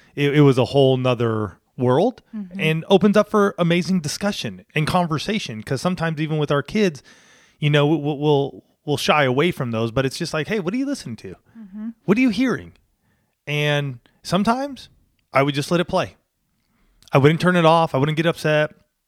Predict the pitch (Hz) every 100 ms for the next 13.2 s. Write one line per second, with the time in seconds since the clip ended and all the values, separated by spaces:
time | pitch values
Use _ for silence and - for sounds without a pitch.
0 | _ _ _ - - 120 147 156 143 131
1 | 147 147 - _ _ 190 208 175 208 202
2 | 196 208 - _ _ - 165 185 131 143
3 | 156 151 131 - 143 143 131 _ _ _
4 | 160 160 175 120 135 123 135 120 117 160
5 | 160 107 - 104 107 127 _ _ _ _
6 | _ _ _ - 151 143 135 - - 160
7 | 214 170 143 165 - 90 107 151 156 147
8 | 156 165 147 156 175 135 _ _ _ _
9 | _ _ _ 165 190 143 107 151 180 202
10 | - _ _ - 147 156 160 151 143 156
11 | 147 139 123 117 110 - 117 104 113 143
12 | 180 151 180 135 127 143 - 110 - 123
13 | 156 202